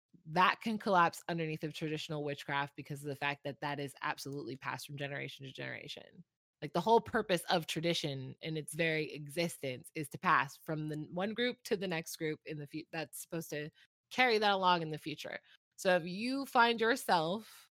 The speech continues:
in a group that does that, you are belonging to a traditional witchcraft group. And I should also say that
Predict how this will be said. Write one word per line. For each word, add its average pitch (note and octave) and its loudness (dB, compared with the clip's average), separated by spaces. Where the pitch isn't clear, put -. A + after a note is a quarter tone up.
in A3 4
a A3 4
group G3+ -2
that A3+ 4
does A3 4
that, D#3 0
you F#3 -2
are G3 2
belonging F3 -2
to D#3+ -8
a F3+ -6
traditional G#3+ -4
witchcraft - -4
group. - -8
And A#3+ 6
I G3+ 6
should D4 4
also C#4 10
say F#3 6
that D#3 6